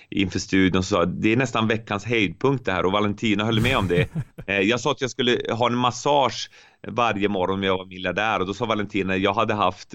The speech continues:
Speaker 1: anställt Hanna och Frida som skulle sminka mig varje morgon."
Speaker 2: <laughs>
Speaker 1: För, för att sitta där, du vet, i fem minuter och, och bli ompysslad, och man kan ju vara jättetrött när man kommer det, och
Speaker 2: Men du,
Speaker 1: framförallt
Speaker 2: nu
Speaker 1: när det
Speaker 2: svarar du inte på min fråga. Har du blivit mer fåfäng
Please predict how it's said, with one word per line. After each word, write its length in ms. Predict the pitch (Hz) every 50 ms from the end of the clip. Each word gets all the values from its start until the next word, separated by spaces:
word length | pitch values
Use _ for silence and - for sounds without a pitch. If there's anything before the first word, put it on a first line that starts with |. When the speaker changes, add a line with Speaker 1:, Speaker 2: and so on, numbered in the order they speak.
| - -
Speaker 1:
anställt 400 | 104 104 92 - - 98 92 92
Hanna 360 | 98 110 104 95 90 90 90
och 100 | 92 -
Frida 440 | - 104 104 95 87 85 98 113 117
som 160 | - 110 98
skulle 260 | - - 101 95 98
sminka 480 | - - 117 113 104 92 107 104 127 131
mig 120 | 120 104
varje 280 | 92 92 87 82 82 85
morgon." 360 | 85 82 76 65 73 78 - -
Speaker 2:
<laughs> 60 | _ _ _ _ -
Speaker 1:
För, 100 | 117 104
för 100 | 143 143
att 100 | 131 -
sitta 400 | - 175 170 - - - 185 190
där, 320 | 165 147 131 120 113 110 - - - - _ -
du 60 | 107
vet, 180 | 113 110 113 117
i 40 |
fem 420 | 113 - - - 120 117 113 117 113
minuter 640 | 110 101 101 98 95 92 - - - 92 90 85 - - - - _
och, 420 | - 92 98 98 98 _ - - - - -
och 200 | - - - - -
bli 220 | 101 98 101 107
ompysslad, 880 | 104 120 120 107 95 - 107 113 113 113 - - 107 98 92 85 82 87 - - - - _
och 180 | - 101 - 110
man 120 | 107 104
kan 140 | 101 127 120
ju 100 | 120 113
vara 160 | 107 117 117
jättetrött 760 | 117 117 127 117 120 - - 107 - - 127 135 135 131 - - -
när 80 | 104
man 100 | 107 101
kommer 300 | 104 - 110 117 120 104
det, 120 | 92 92 90
och 60 | 101
Speaker 2:
Men 80 | 101
du, 60 | 101 -
Speaker 1:
framförallt 260 | 101 98 101 107 202
Speaker 2:
nu 60 | 214
Speaker 1:
när 40 | 226
det 80 | -
Speaker 2:
svarar 360 | 113 - 277 247 196 208 233 247
du 80 | 226
inte 140 | 202 - 202
på 80 | 202 202
min 140 | 208 190
fråga. 260 | - 175 175 185 214 196
Har 140 | 180 185
du 80 | 190 196
blivit 260 | 190 190 196 214 240
mer 160 | 269 220 196
fåfäng 600 | - - 151 139 - - 135 123 117 110 110 107